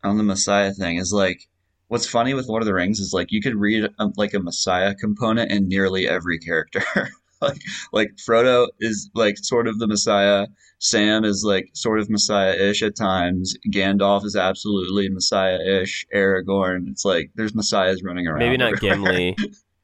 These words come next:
Speaker 1: Yeah, not Gimli. <laughs> Poor Gimli. He's a disciple.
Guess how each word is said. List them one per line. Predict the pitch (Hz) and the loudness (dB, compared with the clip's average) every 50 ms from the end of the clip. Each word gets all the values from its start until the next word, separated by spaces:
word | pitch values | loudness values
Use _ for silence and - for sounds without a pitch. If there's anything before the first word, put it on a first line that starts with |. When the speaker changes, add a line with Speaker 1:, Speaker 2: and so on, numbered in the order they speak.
| _ _ - - - - - - - - - - _ _ _ _ | _ _ -18 -16 -16 -16 -18 -20 -20 -20 -20 -20 _ _ _ _
Speaker 1:
Yeah, | - 131 139 131 123 | 0 2 2 4 2
not | 120 131 143 143 143 - | 2 2 2 0 0 -2
Gimli. | 101 98 98 98 95 95 95 95 - - _ - - - - - - | -4 -4 -2 -2 -2 -2 -4 -6 -10 -14 _ -12 -10 -10 -12 -14 -18
<laughs> | - - _ - _ _ _ _ | -20 -20 _ -20 _ _ _ _
Poor | - 139 123 | 0 0 0
Gimli. | 107 107 113 107 107 107 110 113 117 - _ _ - - _ _ _ _ _ _ _ _ _ _ _ _ _ _ _ _ _ | 0 0 0 0 2 2 0 -2 -4 -6 _ _ -20 -20 _ _ _ _ _ _ _ _ _ _ _ _ _ _ _ _ _
He's | - 196 190 | -2 0 0
a | 165 | 0
disciple. | 113 113 - - 101 98 98 98 98 95 - | 0 0 0 2 2 2 2 0 -4 -4 -6